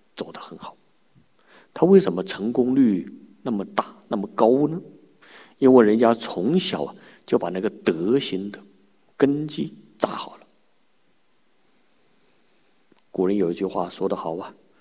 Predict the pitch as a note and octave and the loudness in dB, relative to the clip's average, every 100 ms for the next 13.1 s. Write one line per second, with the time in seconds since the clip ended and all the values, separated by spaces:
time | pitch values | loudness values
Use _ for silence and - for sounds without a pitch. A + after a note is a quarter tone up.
0 | _ - - _ - C#3 C#3+ C#3 C#3+ B2 | _ -20 -20 _ 8 8 8 4 6 8
1 | G#2 F#2+ F2 - A2+ G#2 G#2+ G#2+ - - | 8 6 2 -2 -2 -2 -2 -4 -10 -16
2 | _ _ _ _ _ _ _ _ _ _ | _ _ _ _ _ _ _ _ _ _
3 | _ _ _ _ - D3 D3 D3 C3 G#2 | _ _ _ _ 0 4 4 8 8 8
4 | F2 D#2 - - _ _ - - F#2+ D#2+ | 2 -4 -12 -20 _ _ -10 -6 -6 -10
5 | - - B2+ C3 C3+ - - - _ _ | -18 -4 -2 0 -2 -2 -20 -20 _ _
6 | _ _ _ _ _ _ _ _ _ - | _ _ _ _ _ _ _ _ _ -20
7 | - - - - _ - C3+ C3+ F#2+ F#2 | -20 -20 -20 -20 _ 6 8 10 8 6
8 | G#2 A2+ C#3 - - F#2+ D3 D#3 F2+ E2 | 2 2 0 -6 -6 -2 -2 0 -2 -4
9 | G2 - _ _ _ _ _ _ _ - | -10 -18 _ _ _ _ _ _ _ -2
10 | G#2+ B2+ A2+ - - - - - G#2 F#2 | 4 6 6 4 -4 -14 -18 2 2 4
11 | G2 F#2 - - - - - G3+ D#3 A2+ | 0 0 -4 -10 -16 -10 6 10 12 12
12 | F2 E2+ - C#3+ B2+ F#2+ F2 - D3 D3+ | 8 2 0 4 6 4 0 0 0 0
13 | - | -4